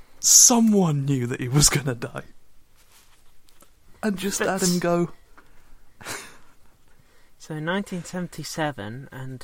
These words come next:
Speaker 2: that was, like, twenty twenty, maybe? So, yeah, f-, about forty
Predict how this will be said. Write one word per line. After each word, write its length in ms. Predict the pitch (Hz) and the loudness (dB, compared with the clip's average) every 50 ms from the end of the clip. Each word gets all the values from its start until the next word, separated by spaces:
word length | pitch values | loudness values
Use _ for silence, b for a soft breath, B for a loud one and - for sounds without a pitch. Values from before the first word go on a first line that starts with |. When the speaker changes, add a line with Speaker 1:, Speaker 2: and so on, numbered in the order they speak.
| - | -6
Speaker 2:
that 200 | - 143 143 139 | -4 -4 -4 -4
was, 240 | 131 131 131 - - | -6 -10 -8 -8 -8
like, 400 | 123 123 120 - - - - - - - | -8 -8 -8 -10 -12 -18 -20 -20 -20 -18
twenty 580 | - - - 131 127 127 131 - - - 127 | -18 -12 -8 -8 -8 -8 -8 -12 -12 -14 -14
twenty, 600 | - - - 131 127 135 139 - - 196 202 - - - - | -14 -12 -10 -8 -8 -8 -8 -8 -8 -8 -8 -8 -10 -12 -12
maybe? 380 | 180 190 202 - 226 226 233 - - - - - - - - | -10 -10 -10 -10 -10 -12 -14 -16 -20 -20 -20 -20 -20 -20 -20
So, 400 | - - - 117 110 113 113 113 117 - b b b b b b b b b b b | -20 -16 -14 -14 -12 -12 -12 -14 -14 -16 b b b b b b b b b b b
yeah, 180 | - 147 139 123 | -8 -6 -6 -6
f-, 340 | 123 - - - - - - - - | -6 -8 -12 -14 -14 -16 -16 -12 -10
about 640 | 131 135 135 - - - - 143 143 143 - - - | -8 -10 -10 -10 -10 -6 -2 -2 -2 -2 -4 -8 -14
forty 840 | - - - - - 143 143 143 131 - - - 151 143 139 139 | -16 -16 -14 -10 -6 -4 -4 -4 -6 -8 -10 -8 -8 -8 -8 -10